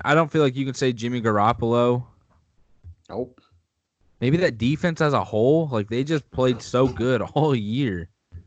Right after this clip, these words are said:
Speaker 2: Yeah. I mean, you could say any of the defensive linemen, honestly.
Speaker 1: Mozart,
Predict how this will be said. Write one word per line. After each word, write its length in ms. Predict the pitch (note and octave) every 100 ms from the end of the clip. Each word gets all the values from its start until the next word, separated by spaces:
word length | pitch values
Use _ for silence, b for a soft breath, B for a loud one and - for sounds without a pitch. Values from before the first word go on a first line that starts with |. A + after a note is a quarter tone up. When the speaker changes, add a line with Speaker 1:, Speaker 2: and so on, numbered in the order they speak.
| _
Speaker 2:
Yeah. 240 | A2 B2+ - _ b b b b -
I 100 | B2
mean, 220 | C#3 A2
you 220 | A#2 D#3 F3+
could 240 | F#3+ D3+
say 600 | - F3 D#3 C#3 B2+ A#2 _ _ _ _ _ _ _ _ _
any 340 | C3+ F3+ F#3+ D#3
of 80 | B2+
the 80 |
defensive 500 | A#2 A#2+ B2 A#2+ A2+
linemen, 480 | G#2+ F#2 F2 F#2 A#2+ _ _ _ _ _ _ -
honestly. 460 | A#2 A2+ G2 G#2+
Speaker 1:
Mozart, 480 | A2 C3+ D3+ F3 -